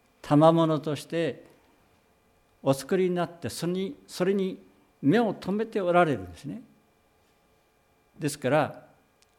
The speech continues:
私たちに関心があるんです。特別な配慮があるんです。で、それを私たちが気づかないと、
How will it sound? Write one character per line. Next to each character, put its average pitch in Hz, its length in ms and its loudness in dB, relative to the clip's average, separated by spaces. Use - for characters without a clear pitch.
私 131 300 -4
た 120 60 -8
ち 110 120 -10
に 104 180 -6
関 208 280 2
心 202 320 -4
が 165 100 0
あ 127 60 0
る 104 100 -4
ん 87 100 -12
で - 60 -20
す。 - 80 -20
特 - 260 6
別 226 280 0
な 196 340 -2
配 190 320 4
慮 143 140 4
が 110 100 0
あ 127 60 4
る 110 80 -4
ん 90 60 -12
で 98 100 -20
す。 - 100 -20
で、 143 140 2
そ 208 140 2
れ 226 80 6
を 220 60 6
私 202 220 0
た 180 120 -4
ち 165 100 -2
が 127 160 2
気 - 220 -6
づ 165 180 -4
か 190 160 -4
な 185 160 -2
い 165 80 -4
と、 170 560 -2